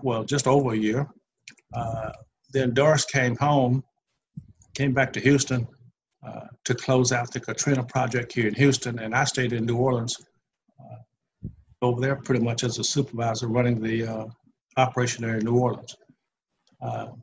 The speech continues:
then, uh, I came home after that, and then I st-, started working, uh, uh, figured I'd pick up my camera again, which I already had my camera anyway, doing,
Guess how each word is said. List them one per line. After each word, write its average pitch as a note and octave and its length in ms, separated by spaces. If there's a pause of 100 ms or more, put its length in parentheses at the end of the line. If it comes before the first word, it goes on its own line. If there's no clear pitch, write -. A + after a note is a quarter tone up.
(640)
then, B2 380
uh, A#2 240 (640)
I D3 120
came C3+ 280
home B2+ 440 (680)
after B2 260
that, C3 280 (400)
and B2+ 100
then C3+ 160
I C3 80
st-, C3 320
started C#3+ 380
working, C#3 480
uh, C#3+ 200 (920)
uh, A#2 100 (920)
figured D3+ 180
I'd A#2 140
pick D#3 160
up E3 120
my B2+ 120
camera C#3+ 380
again, B2 260
which C#3 160
I D3 60
already C#3 220
had B2+ 140
my A#2+ 80
camera B2+ 320
anyway, A#2 240
doing, A#2 360